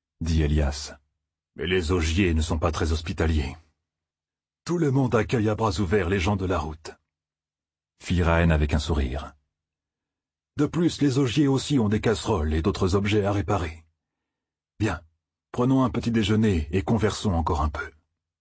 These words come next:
Désolé, je n'ai pas le temps. Nous partons aussi, et le plus vite possible. C'est le jour des grands départs, dirait-on. Raen insista pour que son ami mange avant de partir. Lorsqu'elle sortit de la roulotte avec Egwene,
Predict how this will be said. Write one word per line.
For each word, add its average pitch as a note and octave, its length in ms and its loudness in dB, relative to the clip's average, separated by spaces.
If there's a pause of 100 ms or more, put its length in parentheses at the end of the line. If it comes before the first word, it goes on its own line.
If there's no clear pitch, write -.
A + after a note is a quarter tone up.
(240)
Désolé, E2+ 460 0 (140)
je - 80 -20
n'ai E2 80 0
pas F2 120 0
le D#2 60 -4
temps. D#2 280 -4 (560)
Nous E2+ 120 -4
partons G#2+ 360 0
aussi, F2 380 0
et E2 80 0
le F2 80 2
plus F#2 120 0
vite F2 160 0
possible. E2 500 -4 (520)
C'est D2 80 -10
le D2+ 120 -2
jour E2 180 0
des F2 100 2
grands E2+ 160 0
départs, E2+ 360 2
dirait-on. D2+ 420 -2 (1600)
Raen A#2+ 480 4
insista A#2+ 420 0
pour F2+ 120 -2
que F2+ 80 0
son E2 220 2
ami F#2 220 4
mange F2+ 260 2
avant D#2 160 0
de D2+ 80 0
partir. C#2+ 600 -6 (1300)
Lorsqu'elle F#2 320 0
sortit A2+ 260 0
de A2 80 2
la E2+ 100 4
roulotte F2+ 320 2
avec D2+ 220 -2
Egwene, F2+ 500 2